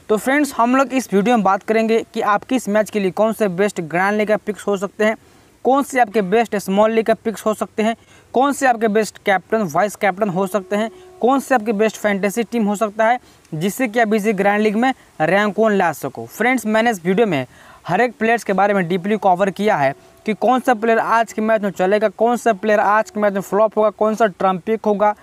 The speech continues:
कौन सा बड़ा प्लेयर फ्लॉप होगा, कौन सा छोटा प्लेयर्स आपको अच्छा परफॉर्म करके देगा, सभी चीज़ के बारे में डिटेल से बात किया है।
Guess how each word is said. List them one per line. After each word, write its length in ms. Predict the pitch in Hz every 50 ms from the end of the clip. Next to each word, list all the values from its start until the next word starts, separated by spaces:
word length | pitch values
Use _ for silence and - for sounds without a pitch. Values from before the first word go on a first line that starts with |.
| - - - - _ _ -
कौन 180 | - 214 240 247
सा 160 | - 262 208
बड़ा 260 | 185 175 196 214 226 226
प्लेयर 260 | 190 196 214 220 220
फ्लॉप 400 | - - - 196 214 233 214 -
होगा, 140 | 226 226 226
कौन 260 | 214 - 226 240 233
सा 80 | 220 -
छोटा 240 | - - 208 214 214
प्लेयर्स 280 | 180 202 214 208 196 - -
आपको 240 | 196 185 180 - 202
अच्छा 200 | 190 180 - 214
परफॉर्म 340 | - - 196 185 196 202
करके 220 | 196 202 196 196 202
देगा, 240 | 196 202 208 226 220 _ _ _ - - _
सभी 280 | - - 208 214 214 247
चीज़ 220 | 208 - 240 220 -
के 80 | 226
बारे 260 | 202 175 196 214 240 247
में 120 | 220 196
डिटेल 300 | 165 185 175 214 233 226
से 100 | - 226
बात 200 | 208 214 208 196 -
किया 240 | - 220 240 214 170
है। 120 | 151 156